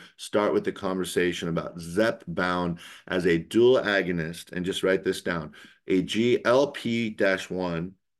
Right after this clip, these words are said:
agonist, A G O N I S T, combined with a G I P, okay? And when you combine, uh, a G L P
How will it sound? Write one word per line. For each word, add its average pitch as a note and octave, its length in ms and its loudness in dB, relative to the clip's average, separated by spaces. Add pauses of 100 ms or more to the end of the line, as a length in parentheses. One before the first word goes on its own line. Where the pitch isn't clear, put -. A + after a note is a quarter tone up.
(140)
agonist, E2 640 -4 (120)
A F2 140 2
G E2+ 260 0
O E2+ 120 2
N E2+ 120 0
I E2 140 0
S E2 260 -4
T, E2+ 320 -6 (380)
combined B2 560 2
with F#2 260 4 (300)
a F#2+ 160 0
G G2 460 2
I F#2 300 0
P, - 360 -12 (280)
okay? F2 500 0 (360)
And G2 200 -2
when G2 100 2
you G2+ 80 -2
combine, A2 720 2 (320)
uh, F#2 300 4
a F#2 120 0
G G2 300 0
L A#2 240 4
P F#2+ 500 -4